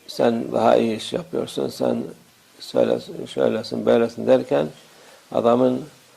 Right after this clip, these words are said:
niyetini bozuyor. Niyet bozulunca, bozulunca da,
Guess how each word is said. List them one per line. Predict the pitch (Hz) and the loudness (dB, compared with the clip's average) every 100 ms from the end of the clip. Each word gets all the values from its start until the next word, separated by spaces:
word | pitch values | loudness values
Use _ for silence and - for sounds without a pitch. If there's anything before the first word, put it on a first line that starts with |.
| - _ _ | -20 _ _
niyetini | 123 120 120 120 123 127 123 120 - - | 2 6 6 6 4 4 4 2 -8 -18
bozuyor. | 113 113 110 139 - 80 170 - _ _ _ _ _ _ | -4 -2 0 2 4 4 0 -16 _ _ _ _ _ _
Niyet | 117 127 127 117 | 2 4 4 0
bozulunca, | 117 113 123 135 143 151 135 120 | 0 0 -2 0 2 2 2 2
bozulunca | 113 110 120 135 139 143 | 2 2 0 0 2 4
da, | 156 156 | 6 4